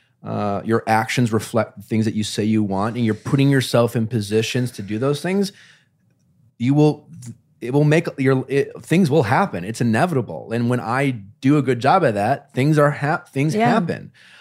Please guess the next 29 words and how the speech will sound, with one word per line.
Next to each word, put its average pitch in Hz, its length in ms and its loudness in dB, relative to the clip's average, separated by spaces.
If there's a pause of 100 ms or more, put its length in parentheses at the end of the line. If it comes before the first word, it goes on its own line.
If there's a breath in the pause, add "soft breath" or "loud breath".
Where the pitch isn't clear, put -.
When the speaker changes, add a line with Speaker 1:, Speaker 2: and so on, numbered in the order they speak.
(140 loud breath)
Speaker 1:
Um, 110 380 2
it's - 160 -6
sometimes 135 440 0
just 131 120 -2
hard 131 280 -2
to 127 60 -2
do 175 240 2
because 127 300 -2
in 139 180 -4
between 185 360 0
all 147 140 2
that 110 220 0
is 107 120 -4
the 107 100 -6
fear 117 240 -2
of 107 120 -4
being 107 180 -2
alone, 110 480 -4
the 117 60 -8
fear 107 220 -6
of 95 60 -10
failure, 117 460 -2
the 117 100 -6
fear, 104 380 -4
like, 101 200 -8 (260 loud breath)
or 101 120 2
boredom 101 400 2
seeps 135 300 -2
in, 151 260 -2